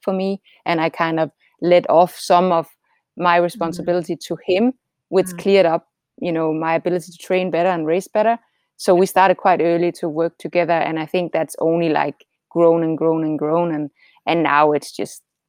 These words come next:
Speaker 1: yeah, rock solid in everything I can imagine. Um,
Speaker 2: Yeah.
Speaker 1: I feel quite lucky.
Speaker 2: Yeah, and your parents now as well.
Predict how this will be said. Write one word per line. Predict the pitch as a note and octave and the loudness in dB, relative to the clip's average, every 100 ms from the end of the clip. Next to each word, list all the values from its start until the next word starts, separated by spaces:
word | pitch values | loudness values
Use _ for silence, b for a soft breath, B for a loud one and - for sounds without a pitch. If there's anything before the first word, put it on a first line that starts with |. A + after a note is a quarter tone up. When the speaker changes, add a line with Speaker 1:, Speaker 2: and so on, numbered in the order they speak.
| _ | _
Speaker 1:
yeah, | - - - | -6 -6 -8
rock | D3+ D#3 - | -6 -8 -8
solid | - D#3+ D#3+ D#3 | -8 -6 -4 -6
in | E3+ - _ _ - | -10 -12 _ _ 0
everything | E3+ C#3+ D#3 - - F3 | 2 2 -4 -6 -8 -8
I | - | -8
can | E3+ | -8
imagine. | D#3 D3+ E3+ - F#3 - _ - | -8 -8 -8 -12 -14 -16 _ -16
Um, | E3+ | -10
Speaker 2:
Yeah. | F3+ E3+ - _ | -10 -12 -16 _
Speaker 1:
I | - | -4
feel | E3+ F#3 | 2 2
quite | - E3 - | 4 2 2
lucky. | D3+ D3+ - - _ _ _ _ - | -4 -4 -6 -10 _ _ _ _ -12
Speaker 2:
Yeah, | G3 F#3+ F3 - | -6 -6 -8 -6
and | G#3 A#3+ | -2 0
your | A3+ | -2
parents | E3 G#3+ G#3+ G3 G#3+ | -2 -2 -2 -6 -6
now | F#3 F3+ | -4 -4
as | F#3 | -4
well. | F#3 E3 E3+ | -4 -4 -8